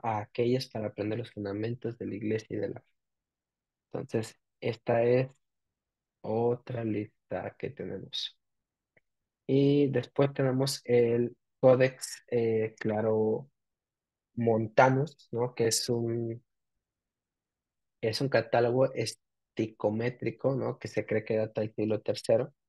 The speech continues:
que se encuentra, eh, insertado entre Filemón y los hebreos en el Códice Claromantus, ¿no? Aparece esta lista ahí en medio.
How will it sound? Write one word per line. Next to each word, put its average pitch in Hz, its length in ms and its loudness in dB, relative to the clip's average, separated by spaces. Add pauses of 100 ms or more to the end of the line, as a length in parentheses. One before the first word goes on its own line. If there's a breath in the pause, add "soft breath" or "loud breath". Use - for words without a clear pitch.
(480)
que 127 240 4
se 127 240 0
encuentra, 117 880 -2
eh, 104 420 -2
insertado 110 1040 -2 (720)
entre 110 640 0
Filemón 113 460 0
y 123 40 -2
los 117 220 -2
hebreos 113 720 -2 (100)
en 110 160 -4
el 104 180 -4
Códice 113 720 -2 (100)
Claromantus, 107 840 -4
¿no? 117 340 -10
Aparece 110 480 -6
esta 107 240 -4
lista 113 440 -4
ahí 117 240 -4 (100)
en 110 280 -8
medio. 113 400 -4